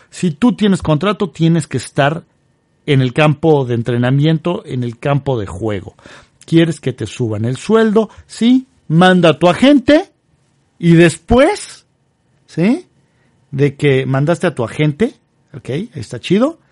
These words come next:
lo que tienes que hacer colgando con tu agente es ir a trabajar. Y bueno, mientras tanto, ahorita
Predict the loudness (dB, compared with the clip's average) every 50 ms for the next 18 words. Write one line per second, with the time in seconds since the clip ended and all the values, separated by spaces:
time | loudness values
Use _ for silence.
0 | _ _ _ _ _ _ _ _ _ _ _ _ _ -2 4 6 8 8 8 6
1 | 6 4 0 -4 -4 -2 -2 -4 -2 0 0 -2 -2 -4 -4 -4 -4 -4 -2 0
2 | 0 0 2 0 0 -2 -2 -4 -4 -4 -4 -4 -4 -2 -2 -2 -4 -2 -2 -2
3 | -2 -4 -6 -6 -6 -6 -4 -2 -2 -2 -2 -4 -8 _ _ _ _ _ _ _
4 | _ _ _ _ _ _ _ _ _ _ _ _ _ _ _ _ _ _ _ _
5 | _ _ -8 -4 -2 -2 -2 -4 -6 _ _ _ _ _ _ _ _ _ _ _
6 | _ _ -4 0 0 0 0 -2 -4 0 0 0 2 2 0 0 2 2 2 2
7 | 2 0 -2 -2 -2 -2 -2 -2